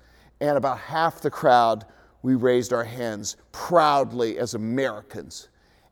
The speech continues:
And he said, "I want you now, Americans, to look around at all the history and the splendor and the wealth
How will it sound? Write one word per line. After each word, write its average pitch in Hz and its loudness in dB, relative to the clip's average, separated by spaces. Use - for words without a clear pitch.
And 131 -2
he 156 -6
said, 120 2
"I 147 0
want 240 0
you 254 0
now, 190 2
Americans, 160 -2
to 185 0
look 180 0
around 143 2
at 127 -2
all 254 12
the 220 2
history 202 2
and 175 4
the 180 2
splendor 190 4
and 143 2
the 147 4
wealth 180 8